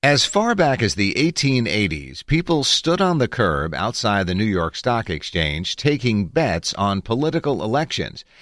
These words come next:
and newspapers would report the odds as a way of predicting the results at the polls.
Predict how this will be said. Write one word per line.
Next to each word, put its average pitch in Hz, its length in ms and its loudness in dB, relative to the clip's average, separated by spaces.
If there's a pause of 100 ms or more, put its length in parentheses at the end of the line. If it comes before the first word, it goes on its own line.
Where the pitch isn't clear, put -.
(100)
and 95 240 2
newspapers 82 800 0
would 85 220 -2
report 104 420 0
the 98 160 0
odds 98 560 -2
as 82 240 0
a 92 60 -2
way 78 200 -2
of 76 120 -6
predicting 92 520 0
the 87 100 -2
results 98 540 0
at 95 120 0
the 101 100 -2
polls. 92 580 -4